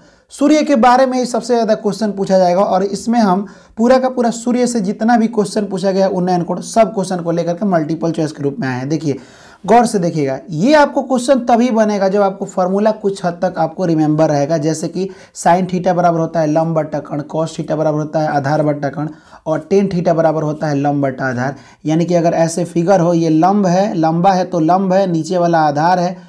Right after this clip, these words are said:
और ये है कर्ण। अब देखिए, जब भी पूछे sin theta बराबर, तो पहला लंब बट्टा कर्ण, यानी कि ये वाला एक लाइन कर्ण के साथ चला जाएगा, यानी लंब बट्टा कर्ण हो जाएगा।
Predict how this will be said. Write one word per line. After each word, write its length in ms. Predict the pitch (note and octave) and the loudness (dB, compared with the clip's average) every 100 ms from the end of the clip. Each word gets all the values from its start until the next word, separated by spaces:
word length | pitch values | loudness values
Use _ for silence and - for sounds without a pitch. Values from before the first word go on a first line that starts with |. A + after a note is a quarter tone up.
| - - C#3+ | -20 -16 -6
और 120 | C#3 | -2
ये 180 | D#3+ E3 | 0 2
है 140 | A3 A#3 | 0 0
कर्ण। 300 | - C3+ A#2 - _ _ _ _ _ _ - | -2 -2 -2 -10 _ _ _ _ _ _ -4
अब 160 | F3 | -2
देखिए, 340 | D#3+ C3+ C3+ B2 - _ - _ _ | 0 -2 -4 -8 -20 _ -20 _ _
जब 180 | E3 G3 | 0 2
भी 100 | A#3+ | 2
पूछे 300 | A#3+ A#3 A#3 | 2 0 0
sin 380 | - G#3 A3 G#3+ | 2 2 2 2
theta 240 | G#3 G#3+ | 2 2
बराबर, 340 | G3 F#3 F#3 G3 | 4 4 2 0
तो 160 | G3 | -4
पहला 400 | E3+ F#3+ F#3 G3+ G3 - _ _ E3+ | -6 -2 2 2 0 -8 _ _ -6
लंब 400 | E3+ G#3 A3+ G3+ | 2 4 4 4
बट्टा 280 | F#3 E3 B2 | 2 2 0
कर्ण, 260 | - D#3 | -2 -2
यानी 180 | D#3 E3 | 0 -2
कि 100 | E3+ | -2
ये 180 | F#3 G#3+ | 0 2
वाला 200 | G#3+ G#3 G3+ | 4 2 2
एक 200 | G3 F#3+ | 0 2
लाइन 320 | F#3 A3 A#3+ - | 2 2 -2 -2
कर्ण 200 | - F3+ | 0 0
के 100 | F3 | 0
साथ 240 | D#3+ D3+ C#3+ - _ - | -4 -4 -6 -12 _ -6
चला 200 | C#3 C3 | -4 -2
जाएगा, 220 | C3 C3 | -4 -2
यानी 200 | C#3 C#3 | -2 0
लंब 360 | C#3+ F3 F3 | 2 2 2
बट्टा 360 | D#3+ D3+ G3 A#3 A#3 - _ _ | 0 0 2 0 0 -12 _ _
कर्ण 180 | - D3 | -2 -2
हो 140 | C3+ C3 | -2 -2
जाएगा। 340 | C3 B2+ | -4 -4